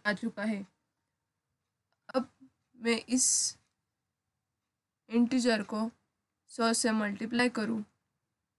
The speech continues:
तो हमें क्या मिलेगा, हम देखते हैं, hundred multiply by integer। तो हम, हमारा आंसर जो है, वो आएगा फ़ाइव फ़ोर थ्री टू। हम run करते हैं,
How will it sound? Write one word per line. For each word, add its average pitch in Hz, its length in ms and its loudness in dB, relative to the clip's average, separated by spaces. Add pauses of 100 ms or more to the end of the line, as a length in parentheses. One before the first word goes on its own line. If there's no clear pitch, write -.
(2250)
तो 226 80 -4
हमें 214 340 0
क्या 226 180 -2
मिलेगा, 214 520 0 (880)
हम 208 160 -2
देखते 196 360 -6
हैं, 196 180 -10 (340)
hundred 220 500 -2 (420)
multiply 196 520 -10
by 214 220 -8
integer। 214 440 -8 (340)
तो 233 60 -2
हम, 233 360 4
हमारा 247 320 4
आंसर 220 360 0 (240)
जो 226 160 -2
है, 233 180 0
वो 226 200 2
आएगा 202 320 0
फ़ाइव 214 420 -2
फ़ोर 214 200 -8
थ्री - 480 -8
टू। 202 220 -14 (1200)
हम 214 160 -2
run 214 240 0
करते 214 320 -6
हैं, 220 260 -2